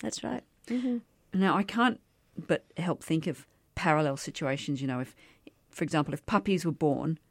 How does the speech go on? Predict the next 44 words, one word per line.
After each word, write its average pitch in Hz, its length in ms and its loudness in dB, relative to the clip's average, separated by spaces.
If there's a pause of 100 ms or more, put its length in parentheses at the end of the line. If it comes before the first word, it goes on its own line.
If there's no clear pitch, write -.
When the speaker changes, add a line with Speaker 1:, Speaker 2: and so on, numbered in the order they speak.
(720)
Speaker 2:
to - 100 -6
be 156 160 4
immediately 175 520 4
removed 147 320 2
from 143 100 -4
their 135 100 -2
mother 143 280 -2
before 143 280 -4
they'd 143 140 -2
even 143 300 -2 (180)
clapped - 320 -10
eyes 131 180 -2
on 135 120 -2
her. 123 120 -8 (560)
And 131 320 -2 (220)
let's 151 140 -8
say 135 100 -2
then 135 160 -2
they 131 140 -2
were 127 80 -4
put - 180 -6
in 135 80 -2
a 123 60 -4
pen 156 480 2 (400)
in 170 100 2
a 156 60 0
kinder 170 340 2
for 147 180 -6
the 143 80 -2
first - 360 -4
week 165 160 0
of 160 80 -4
their 143 120 0
lives 131 340 -2
to - 100 -12
be 147 80 -2
handled 151 480 0 (480)
by 143 320 -2 (340)
a 170 80 0
group 165 380 0
of 147 100 0
excited 147 580 -4
young 143 180 -4
children. - 560 -4